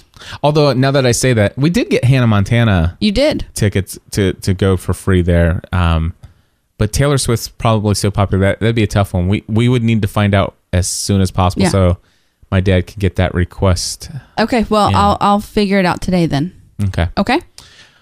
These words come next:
Speaker 1: Alrighty, um, so that's Taylor Swift, um, and I've basically, I've heard you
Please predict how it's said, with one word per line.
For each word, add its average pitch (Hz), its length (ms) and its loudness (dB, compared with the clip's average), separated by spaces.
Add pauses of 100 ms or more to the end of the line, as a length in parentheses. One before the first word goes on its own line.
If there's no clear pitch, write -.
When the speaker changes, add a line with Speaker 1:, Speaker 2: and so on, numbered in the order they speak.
(140)
Speaker 1:
Alrighty, 180 460 2
um, 156 540 2
so 180 240 0
that's 175 180 2
Taylor 214 220 4
Swift, 202 340 0 (100)
um, 151 380 2 (180)
and 160 160 0
I've 180 300 -2
basically, 196 420 0
I've 151 140 2
heard 156 220 0
you 131 260 2